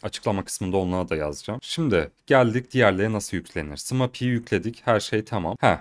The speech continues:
şun-, şundan da bahsedeyim. smapi yüklediniz diyelim. Oyuna Steam'den giriyorsanız, Steam'i de açalım. Oyuna eğer Steam'den giriyorsanız başlatma seçenekleri diye bir kısım var.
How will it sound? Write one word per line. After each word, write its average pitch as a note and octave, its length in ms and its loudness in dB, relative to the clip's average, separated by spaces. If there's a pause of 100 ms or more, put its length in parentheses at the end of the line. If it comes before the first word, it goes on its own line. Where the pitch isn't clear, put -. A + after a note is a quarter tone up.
şun-, C3 520 -2
şundan C#3 440 -2
da D3 100 2
bahsedeyim. C#3 420 -2
smapi C#3+ 420 -4
yüklediniz B2+ 560 -2
diyelim. F#2+ 280 0
Oyuna C#3+ 280 4
Steam'den C#3 580 0
giriyorsanız, G2 580 -2
Steam'i A#2 420 -4
de E2+ 40 0
açalım. D#2+ 400 -4
Oyuna C3+ 220 2
eğer B2 200 4
Steam'den C3+ 540 -2
giriyorsanız C3 560 -2
başlatma C3 480 2
seçenekleri G#2 720 -4
diye F#2+ 200 -2
bir F2 60 -12
kısım - 380 -6
var. D2 100 -6